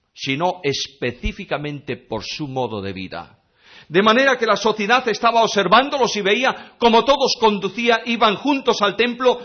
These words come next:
cómo comían juntos en comunión los unos con los otros, cómo lo hacían con sencillez, cómo eran gente alegre, cómo tenían un corazón transparente, no un corazón doble, y alababan a Dios. Y tenían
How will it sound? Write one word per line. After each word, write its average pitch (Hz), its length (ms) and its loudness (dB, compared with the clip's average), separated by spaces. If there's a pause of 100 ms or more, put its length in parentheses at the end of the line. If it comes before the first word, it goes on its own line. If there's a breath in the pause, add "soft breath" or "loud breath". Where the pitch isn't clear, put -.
(180 loud breath)
cómo 254 580 4
comían 240 480 6
juntos 247 480 0
en 202 120 0
comunión 202 440 0
los 190 180 -2
unos 220 260 -2
con 180 120 -2
los 165 160 -2
otros, 254 380 2 (320 loud breath)
cómo 269 480 6 (240 loud breath)
lo 220 180 6
hacían 254 440 2
con 220 200 2
sencillez, 214 720 -2 (160 loud breath)
cómo 262 320 8
eran 233 200 6
gente 240 440 2
alegre, 226 580 2 (200 loud breath)
cómo 277 300 6
tenían 254 360 4
un 247 220 4
corazón 240 640 4
transparente, 247 840 4
no 233 220 6
un 240 120 2
corazón 208 480 2
doble, 262 680 2
y 233 160 4
alababan 220 480 6
a 240 60 4
Dios. 233 340 4 (880)
Y 143 140 -2
tenían 175 680 2